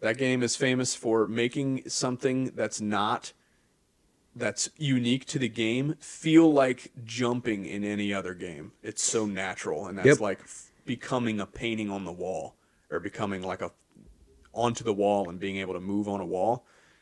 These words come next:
Speaker 1: It's insane. It's like, it becomes second nature. Uh, Silver's Kid Icarus Uprising.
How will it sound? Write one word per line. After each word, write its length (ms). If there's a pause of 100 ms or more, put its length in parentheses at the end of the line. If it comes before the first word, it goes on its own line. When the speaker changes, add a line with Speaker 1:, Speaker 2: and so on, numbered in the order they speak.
Speaker 1:
It's 180
insane. 460
It's 280
like, 180
it 140
becomes 340
second 320
nature. 420 (840)
Uh, 340
Silver's 540
Kid 240
Icarus 440
Uprising. 640